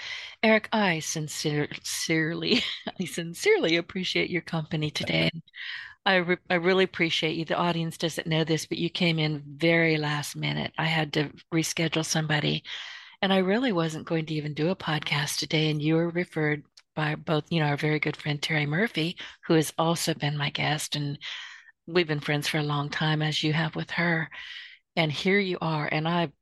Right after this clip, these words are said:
really appreciate it, 'cause coming in within <laughs> twenty-four hours is almost never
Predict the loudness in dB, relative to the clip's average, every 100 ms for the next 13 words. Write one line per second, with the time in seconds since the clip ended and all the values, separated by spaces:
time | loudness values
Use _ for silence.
0 | -6 2 4 4 0 -4 -6 -4 -4 -4
1 | -6 -4 0 4 4 4 4 2 -2 _
2 | 0 2 4 2 4 4 6 4 4 2
3 | 0 -4 -4 0 0 2 -2 -2 -2 -2
4 | -2 -6 -6 -2 0 0 -2